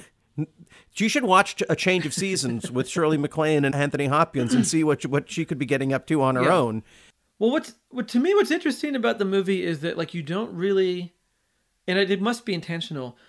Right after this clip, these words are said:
Speaker 2: you don't really get an understanding of what their relationship was like when it was good,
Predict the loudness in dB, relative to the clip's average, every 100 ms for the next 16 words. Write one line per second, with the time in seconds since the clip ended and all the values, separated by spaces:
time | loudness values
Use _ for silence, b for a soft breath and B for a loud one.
0 | b 0 4 4 2 -2 -2 0 0 0
1 | -2 -4 -4 -2 -2 -4 -4 -6 -4 -6
2 | -4 -6 -6 -10 -10 -12 -12 -12 -8 -8
3 | -8 -8 -10 -8 -12 -10 -8 -8 -10